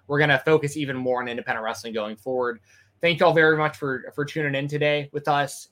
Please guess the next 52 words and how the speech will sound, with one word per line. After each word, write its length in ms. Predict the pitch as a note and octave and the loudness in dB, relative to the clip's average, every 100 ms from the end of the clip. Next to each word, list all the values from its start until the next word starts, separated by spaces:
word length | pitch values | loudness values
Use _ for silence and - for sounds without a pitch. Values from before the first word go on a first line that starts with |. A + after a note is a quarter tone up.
| - | -10
And 220 | B2 A#2+ | -8 -8
this 140 | A#2+ | -6
new 140 | D3 C#3 | -4 -2
nine 280 | B2+ C3 B2+ | -2 -4 -6
thirty, 480 | C3 B2+ B2 A#2 - | -6 -6 -8 -10 -10
uh, 120 | A#2 | -10
time 260 | - B2+ - | -6 -6 -2
slot, 180 | D3 | -2
I 40 | B2+ | -2
think, 160 | B2+ | -4
is 60 | A#2+ | -8
gonna 120 | A#2 | -10
be 120 | G#2+ | -10
great 280 | - A#2+ B2+ | -6 -6 -6
for 160 | - C#3+ | -4 -4
us. 160 | C3+ | -4
And 80 | A#2+ | -6
it, 120 | G#2 - | -12 -10
it 160 | C3 - | -12 -8
seems 320 | D3 D3 C#3 | -4 -4 -4
from 160 | C#3+ | -8
the 80 | A#2+ | -10
feedback 380 | - B2+ C3 C3+ | -8 -4 -2 -4
I'm 100 | A#2 | -6
seeing 220 | - B2 | -10 -12
so 140 | B2+ C3 | -6 -6
far, 200 | C#3+ C3 | -2 -4
people 280 | C3 B2+ A#2+ | -4 -6 -4
are 100 | A2 | -4
enjoying 400 | A2 C3 C#3 D3 | -4 -4 -2 -2
it. 220 | C#3 _ _ _ _ - | -4 _ _ _ _ -14
So, 300 | - B2 A#2 | -2 2 2
uh, 300 | G#2+ G#2+ G#2 _ - | 2 0 -4 _ 0
so 100 | D#3 | 4
yeah, 220 | E3+ - _ _ _ _ _ _ - | 6 4 _ _ _ _ _ _ 0
Fight 180 | D#3+ | 0
Talk 180 | D#3+ D3+ | 2 0
underscore 360 | D#3 D3+ - D3 | 2 0 0 -2
on 120 | C3+ | 0
Twitter. 280 | D#3 D#3 D3+ | 0 0 0
Give 140 | C#3+ | -2
me 100 | C#3+ | -2
a 60 | C3+ | -2
follow. 400 | D3+ D3+ D3+ B2+ | 0 2 2 -2
I 60 | |
keep 180 | A#2 C#3 | -8 -4
everything 280 | C#3 C3+ C3+ | -4 -4 -6
updated 400 | C3 C#3+ C3+ B2 | -4 -2 -2 0
there. 380 | C3+ C3+ C3+ - _ _ _ | 2 2 2 -2 _ _ _
And, 200 | A#2 A2+ | -10 -4
uh, 260 | A2+ A2+ G#2+ _ _ | -2 -2 -6 _ _
Jeremy, 440 | C3+ C#3+ G3+ G#3+ | -4 -4 -4 -10